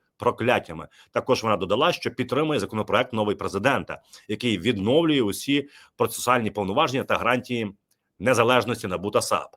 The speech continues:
«Так, я проголосувала за цей закон. Це було непросте рішення, ухвалене в умовах стислих термінів та обмеженої поінформованості». Водночас і це звучало і визнавалось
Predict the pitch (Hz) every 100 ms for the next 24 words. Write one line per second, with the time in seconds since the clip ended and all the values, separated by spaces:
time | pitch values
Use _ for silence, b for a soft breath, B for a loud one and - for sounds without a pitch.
0 | _ _ - 151 190 92 131 165 127 110
1 | 107 110 160 92 - 117 98 - 95 82
2 | 151 135 135 104 131 135 131 - 95 175
3 | - 147 101 - 151 151 98 98 120 143
4 | 127 b b b - - 120 - 85 117
5 | 170 202 190 139 117 120 120 92 95 139
6 | 123 123 - 117 104 123 135 214 190 90
7 | 78 - - - B B B 104 135 214
8 | 202 190 143 135 135 160 147 90 98 110
9 | 135 151 147 - 110 107 101 95 82 107
10 | 95 101 104 127 135 123